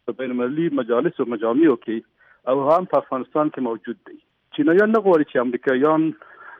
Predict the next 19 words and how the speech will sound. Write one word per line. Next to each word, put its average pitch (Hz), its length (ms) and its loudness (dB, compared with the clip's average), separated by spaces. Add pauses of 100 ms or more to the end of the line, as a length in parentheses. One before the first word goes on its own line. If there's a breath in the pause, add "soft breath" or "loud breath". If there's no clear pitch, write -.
(320 loud breath)
همدا 127 320 2
اوس، 170 220 0
اوس 147 180 -6
له 117 100 0
افغانستانه 135 480 -4
ووځي. 101 340 -10 (680 loud breath)
او 131 40 2 (120)
همداشان 135 580 -2 (180)
امریکایان 160 560 0
غواړي 202 240 2 (100)
چې 120 100 -2 (640 soft breath)
په 123 120 0
افغانستان 160 440 -2
کې 139 240 -2
د - 180 -10
چین 185 220 -2
همکاري 131 460 0
را 113 140 0
جلب 107 200 -2